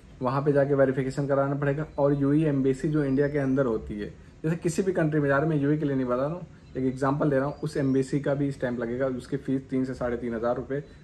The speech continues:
कम से कम होती है। तीन से साढ़े तीन हज़ार वो हो जाएगा, university में जाएंगे, पाँच सौ रुपये वो हो जाएंगे, फिर notary लगवाएंगे, वहाँ भी आ, जाएंगे, ऐसा तो है नहीं कि उड़ के चले जाएंगे, तेल लगेगा, पानी लगेगा, किराया लगेगा। फिर दिल्ली, ऐसा तो है नहीं कि सब के सब दिल्ली में ही रहते हो,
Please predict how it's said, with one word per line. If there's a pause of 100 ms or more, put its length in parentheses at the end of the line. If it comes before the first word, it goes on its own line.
कम
से
कम
होती
है।
तीन
से
साढ़े
तीन
हज़ार
वो
हो
जाएगा, (380)
university
में
जाएंगे,
पाँच
सौ
रुपये
वो
हो
जाएंगे,
फिर
notary
लगवाएंगे,
वहाँ
भी
आ, (340)
जाएंगे,
ऐसा
तो
है
नहीं
कि
उड़
के
चले
जाएंगे, (360)
तेल
लगेगा,
पानी
लगेगा,
किराया
लगेगा। (600)
फिर
दिल्ली, (260)
ऐसा
तो
है
नहीं
कि
सब
के
सब
दिल्ली
में
ही
रहते
हो,